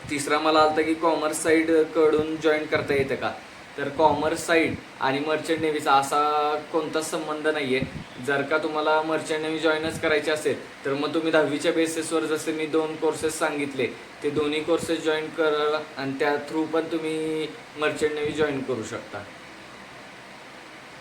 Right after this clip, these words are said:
आता तिसरं कमेंट होती की, "मला, माझी बारावी सायन्स झाली आहे, नेव्हीमध्ये कसं यावं?" मी मागच्या व्हिडिओमध्येच तुम्हाला सांगितलं, जर का तुम्ही बारावी सायन्स झाला असाल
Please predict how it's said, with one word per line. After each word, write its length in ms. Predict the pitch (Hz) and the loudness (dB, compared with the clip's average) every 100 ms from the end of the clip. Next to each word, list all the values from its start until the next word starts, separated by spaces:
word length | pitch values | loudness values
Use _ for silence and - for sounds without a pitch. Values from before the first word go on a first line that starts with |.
| - - - | -18 -18 -8
आता 240 | 127 139 139 | -6 -4 -2
तिसरं 600 | 151 139 156 160 160 165 - | -4 0 2 4 4 4 2
कमेंट 360 | 170 160 160 160 | -2 0 -2 0
होती 200 | 160 165 | 0 0
की, 200 | 143 156 | -4 -4
"मला, 320 | 160 156 175 - - - - - - - - - - - - | 0 2 0 -2 -12 -14 -14 -18 -18 -16 -16 -18 -18 -16 -4
माझी 360 | 147 143 139 | 2 2 2
बारावी 420 | 156 160 151 151 | 4 6 6 2
सायन्स 380 | 160 170 151 156 | 2 2 2 0
झाली 200 | 165 156 | 2 4
आहे, 200 | 151 147 | 4 4
नेव्हीमध्ये 640 | 160 170 160 147 151 147 160 | 0 0 0 0 0 2 2
कसं 280 | 180 180 | 2 2
यावं?" 260 | 160 131 113 104 - - | 4 4 0 -6 -14 -8
मी 100 | 143 | -4
मागच्या 400 | 156 156 - 160 | 2 0 2 0
व्हिडिओमध्येच 600 | 160 165 165 165 165 - | 4 4 2 0 0 -2
तुम्हाला 240 | 160 143 | -2 -2
सांगितलं, 400 | 135 143 127 120 | -2 -2 -2 -2
जर 160 | 127 135 | 0 2
का 120 | 135 | 0
तुम्ही 180 | 147 147 | -2 0
बारावी 380 | 151 147 143 147 | 2 4 2 0
सायन्स 380 | 156 143 143 135 | 0 0 0 0
झाला 220 | 147 143 | 2 4
असाल 280 | 143 143 | 2 0